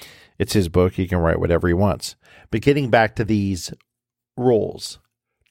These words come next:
twelve rules. Let's go through 'em real quick so we have a general overview of what we're talking about here.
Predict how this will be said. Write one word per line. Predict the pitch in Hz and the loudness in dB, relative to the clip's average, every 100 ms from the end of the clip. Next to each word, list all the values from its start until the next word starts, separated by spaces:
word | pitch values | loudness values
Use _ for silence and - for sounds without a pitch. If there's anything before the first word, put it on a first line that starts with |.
| - | -18
twelve | - 139 135 123 | -2 2 4 2
rules. | 117 107 - - - - _ _ _ _ | 0 -2 -2 -12 -16 -20 _ _ _ _
Let's | 104 - | -6 0
go | 120 | 2
through | 110 113 | 2 2
'em | 98 92 | 0 2
real | 104 113 | 4 4
quick | - - - - _ _ _ _ _ | 2 -2 -2 -12 _ _ _ _ _
so | - - | -12 -4
we | 101 | 0
have | 95 90 | 2 0
a | 82 | -2
general | 76 104 98 95 95 - | 0 0 2 0 0 0
overview | 101 87 80 90 85 | -2 -2 -6 -4 -4
of | 78 | -2
what | 85 - | -4 -4
we're | 87 | -6
talking | 82 82 - | -4 -6 -6
about | 78 73 80 | -8 -6 -6
here. | 76 92 | -8 -12